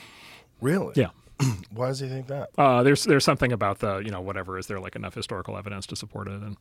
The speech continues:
Speaker 2: you know, various people over, you know, various authorities over time who wanted to tell various stories about how long, you know, regimes had been in place or whatever.
Speaker 1: Oh, so he thinks it's, it's exaggerated.
Speaker 2: Yeah, yeah, yeah.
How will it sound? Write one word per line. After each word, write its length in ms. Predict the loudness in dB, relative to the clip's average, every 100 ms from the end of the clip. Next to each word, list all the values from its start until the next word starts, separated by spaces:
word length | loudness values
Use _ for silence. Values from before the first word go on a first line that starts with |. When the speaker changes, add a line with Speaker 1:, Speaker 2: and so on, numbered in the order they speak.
| -16 -18 -18 -20 -12
Speaker 2:
you 80 | -6
know, 60 | -4
various 300 | -2 -4 -2
people 260 | -2 -2
over, 140 | -4 -4
you 80 | -6
know, 60 | -4
various 320 | -4 -2 -4
authorities 400 | -4 -4 -4 -4
over 160 | -6
time 240 | -8 -8 -8
who 80 | -8
wanted 260 | -8 -10
to 100 | -10
tell 200 | -6 -4
various 260 | -4 -4 -4
stories 340 | -4 -6 -8
about 180 | -8 -8
how 100 | -6
long, 400 | -6 -6 -8 -8
you 80 | -10
know, 200 | -8 -10 -6
regimes 380 | -2 -2 -4 -8
had 80 | -8
been 100 | -8
in 80 | -8
place 260 | -8 -8
or 40 | -8
whatever. 320 | -8 -8 -10 -4 2
Speaker 1:
Oh, 280 | 4 4 2
so 160 | -2
he 60 | -4
thinks 260 | -6 -8 -10
it's, 160 | -14 -10 -10
it's 140 | -8
exaggerated. 720 | -8 -6 -6 -6 -12 -14 -4 0
Speaker 2:
Yeah, 100 | 0 _ -8
yeah, 100 | -8 -8 _
yeah. 100 | -4